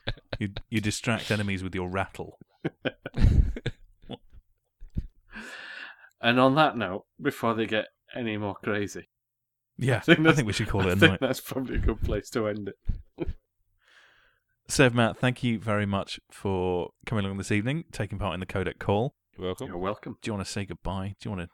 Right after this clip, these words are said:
Speaker 1: give some info?
Speaker 3: Go on then. I've been Sevyn Scott. Uh, you can find me on Twitter at Sevyn Scott. Uh, C V Y N. Scott. Thank you. <laughs>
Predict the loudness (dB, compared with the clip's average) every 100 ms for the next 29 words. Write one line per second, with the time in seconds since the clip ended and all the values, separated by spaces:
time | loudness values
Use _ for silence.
0 | _ -10 -8 -6 -8 -8 -8 -10 -12 _
1 | _ -6 -6 -6 -10 -14 -14 -18 -18 -12
2 | -10 -10 -2 0 0 -8 -10 0 0 0
3 | -4 _ _ -4 -4 -4 -8 -10 -8 -6
4 | -8 -4 -2 -2 0 0 -2 -4 -6 -6
5 | -12 -6 -2 -2 -6 -20 _ -12 -10 -10
6 | -8 -6 -6 -6 -6 -4 -2 0 0 -2
7 | -4 -8 -16 -18 -20 _ _ _ _ _
8 | _ _ -14 -4 0 0 -2 _ _ -4
9 | 0 0 0 -4 0 0 -2 -14 _ _
10 | _ _ 4